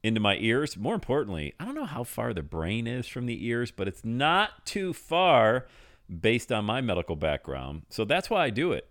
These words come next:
every single day. And it's something, it's just like bathing.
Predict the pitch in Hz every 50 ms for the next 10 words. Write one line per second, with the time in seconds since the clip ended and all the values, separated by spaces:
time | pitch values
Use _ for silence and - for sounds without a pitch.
0 | - 104 107 110 107 104 113 117 123 127 135 - _ _ _ _ _ _ _ _
1 | - - - - - 147 131 110 90 76 69 67 69 80 92 _ _ _ _ _
2 | _ _ _ - - 101 104 127 156 135 78 - - 85 _ _ _ _ _ _
3 | _ _ - 101 101 98 95 95 92 95 98 - - 120 117 113 - 123 117 113
4 | 82 104 - - 135 123 - 135 147 175 131 101 95 85 73 - 58 -